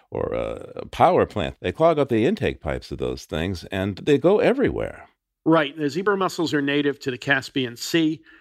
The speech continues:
Speaker 2: Uh, they, of course, hitched a ride over here on, uh, on the hulls of freighters and other ships.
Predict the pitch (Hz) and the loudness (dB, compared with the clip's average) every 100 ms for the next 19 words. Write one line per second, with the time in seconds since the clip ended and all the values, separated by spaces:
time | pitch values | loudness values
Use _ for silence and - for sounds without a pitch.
0 | _ - 139 139 139 - 147 139 - 147 | _ -4 0 0 0 0 0 0 -2 -2
1 | 156 - 139 143 139 139 131 127 127 131 | -2 -2 0 2 0 -4 -6 -8 -4 -2
2 | 131 - 127 123 120 120 123 123 - 143 | -2 -4 -6 -6 -8 -10 -10 -10 -6 -6
3 | 120 147 147 135 127 117 - - 165 165 | -2 -2 -2 -4 -8 -10 -2 4 4 4
4 | 170 147 135 139 147 - 147 143 | 0 -2 -4 -2 -2 -2 -4 -4